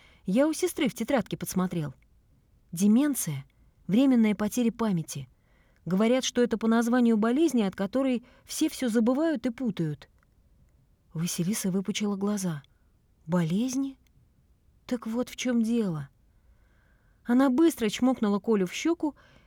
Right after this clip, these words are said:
и, засмущавшись, выбежала во двор школы. Во дворе сидел дедушка.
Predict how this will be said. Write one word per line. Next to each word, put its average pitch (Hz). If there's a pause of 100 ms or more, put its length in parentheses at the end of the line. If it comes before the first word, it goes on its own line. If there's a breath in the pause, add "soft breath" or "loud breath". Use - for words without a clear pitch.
(260 soft breath)
и, 202
засмущавшись, 208 (320)
выбежала 208
во 196
двор 208
школы. 156 (1120)
Во 196
дворе 214
сидел 240
дедушка. 185